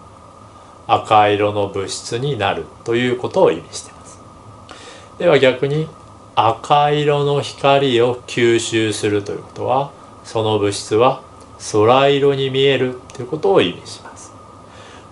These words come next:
紫色の色を吸収するということは、その物質は緑色になる可能性が高く、青色を吸収する物質はバナナのように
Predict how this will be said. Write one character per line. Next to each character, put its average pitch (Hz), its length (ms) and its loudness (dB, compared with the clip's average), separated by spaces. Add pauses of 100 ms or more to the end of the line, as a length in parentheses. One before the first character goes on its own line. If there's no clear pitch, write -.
紫 156 720 0
色 151 220 4
の 147 160 0
色 143 220 6
を 104 120 4
吸 101 240 -4
収 95 200 -8
す - 120 -10
る 87 140 -8
と - 180 -14
い 90 40 -10
う 87 40 -14
こ - 120 -20
と 98 140 -8
は、 123 340 0 (180)
そ - 160 -10
の 98 160 -2
物 92 160 -6
質 - 220 -12
は 120 320 -2 (320)
緑 127 720 0
色 123 180 0
に 131 180 -4
な 113 160 -2
る 120 260 -2 (120)
可 92 140 -8
能 92 180 -8
性 - 220 -10
が - 240 -6 (180)
高 92 400 -6
く、 143 260 0 (580)
青 127 340 4
色 131 300 2
を 123 80 -2
吸 120 280 -2
収 117 220 -4
す 110 180 -6
る 110 80 -4
物 107 180 -4
質 - 200 -6
は 151 260 2 (420)
バ 110 200 4
ナ 104 160 0
ナ 92 100 -4
の 87 160 -8
よ 90 240 -2
う 92 60 -10
に 147 220 -6